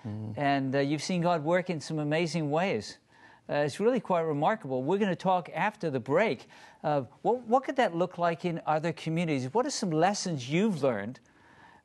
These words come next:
Speaker 2: uh, in this amazing journey, eleven years from being a start, starting teacher to now principal?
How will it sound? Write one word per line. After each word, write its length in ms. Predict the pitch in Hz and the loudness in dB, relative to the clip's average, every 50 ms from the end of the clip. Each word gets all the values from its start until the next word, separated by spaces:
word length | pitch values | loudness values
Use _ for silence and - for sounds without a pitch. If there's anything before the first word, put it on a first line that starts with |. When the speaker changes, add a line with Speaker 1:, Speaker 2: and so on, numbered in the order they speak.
| _ | _
Speaker 2:
uh, 280 | - 147 143 139 135 139 - - - - _ _ _ - _ - | -4 -2 0 0 0 -2 -4 -8 -16 -20 _ _ _ -20 _ -2
in 160 | 170 170 170 | 0 2 4
this 240 | 180 190 180 - - | 4 2 2 2 -2
amazing 460 | 165 156 185 190 196 156 175 165 147 | 0 2 2 2 2 2 0 -2 0
journey, 380 | 131 175 185 190 196 165 147 | 2 2 2 2 2 2 2
eleven 380 | 143 135 151 170 180 175 175 156 | 4 4 4 4 4 2 0 2
years 420 | 156 165 165 165 175 170 151 - - - - - - - _ _ | 2 4 4 4 4 2 -2 -4 -10 -16 -20 -20 -20 -20 _ _
from 180 | - 151 143 | -4 -2 0
being 360 | 123 165 165 165 165 156 151 | 2 2 2 2 2 2 2
a 200 | 139 135 131 123 113 | 2 2 0 0 -2
start, 440 | - - - - 156 160 170 147 - - - | -6 -4 0 2 2 2 2 0 -6 -12 -14
starting 440 | - - - 165 156 175 185 190 165 | -8 0 2 4 4 4 2 -2 -2
teacher 440 | - 180 190 185 196 208 214 214 208 - - - 185 170 | 0 0 -2 0 0 -2 -2 -2 -4 -10 -18 -20 -14 -4
to 140 | - 151 139 | -2 0 2
now 180 | 143 151 147 | 4 2 2
principal? 680 | 143 - 165 180 165 - 165 127 143 156 180 - - | 2 0 -2 -2 0 -2 -2 0 2 2 0 0 -4